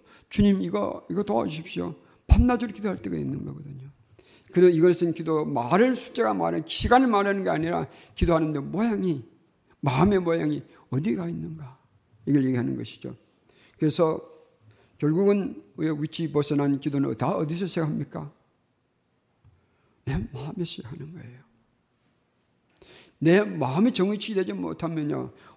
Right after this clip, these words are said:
모양도 대상도 다 틀려지는 거예요. 그러나 나는 부족하고 우리는 또 부족해서 넘어지고 또 실수할 때가 많지만 우리 마음이 주님 안에 두고 있다면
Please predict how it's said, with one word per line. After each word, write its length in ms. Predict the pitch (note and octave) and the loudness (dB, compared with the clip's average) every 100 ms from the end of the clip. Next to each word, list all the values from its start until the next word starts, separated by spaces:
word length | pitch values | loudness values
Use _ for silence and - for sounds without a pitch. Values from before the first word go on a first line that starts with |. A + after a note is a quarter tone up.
| - | 0
모양도 1040 | D#3+ A3 G3+ F#3 F3 E3 D#3+ D#3+ D3+ D3+ | 8 10 10 6 2 0 0 0 0 -2
대상도 400 | D3 D3 F3+ F#3 | 0 2 2 2
다 140 | C#3+ D#3 | -2 -8
틀려지는 560 | - E3 D#3 C3+ C3 | -8 -8 -6 -8 -8
거예요. 220 | B2+ - - - _ | -10 -14 -18 -20 _
그러나 440 | - F3+ A3 A3 - - _ _ _ _ _ _ _ - | -2 0 0 -2 -8 -20 _ _ _ _ _ _ _ -2
나는 260 | G3 B3 | 4 4
부족하고 520 | A3+ A3+ - F#3 F3+ D3+ | 4 0 0 0 2 2
우리는 560 | D#3 E3 D#3+ C#3+ C#3+ - _ _ _ _ _ _ - | 4 4 4 0 -4 -14 _ _ _ _ _ _ 0
또 160 | A#3 | 2
부족해서 580 | F3+ F3 E3+ D#3+ D#3+ D3+ | 2 0 0 0 0 2
넘어지고 720 | D3+ D#3 D3 C3+ C#3+ - - - _ _ - | 4 4 4 0 -4 -6 -10 -20 _ _ -10
또 60 | |
실수할 400 | - E3 D#3 D3 | -4 -2 0 0
때가 120 | D#3+ | 0
많지만 640 | C#3 C3 C3 - D3 C3+ - - _ | 0 -2 -2 -4 -4 -4 -8 -18 _
우리 160 | D#3+ F3+ | -6 -4
마음이 720 | D#3 C3+ C3+ G#3+ A#3 C3+ G2 - _ _ _ _ _ _ | -4 -4 -4 -2 -2 -4 -6 -16 _ _ _ _ _ _
주님 280 | - E3 D#3+ | 2 4 4
안에 360 | B2+ E3 A#3 A3+ | 2 0 0 0
두고 260 | E3+ E3 D3 | -4 -4 -2
있다면 500 | C#3+ C3+ B2+ A#2 | -2 -2 -2 -4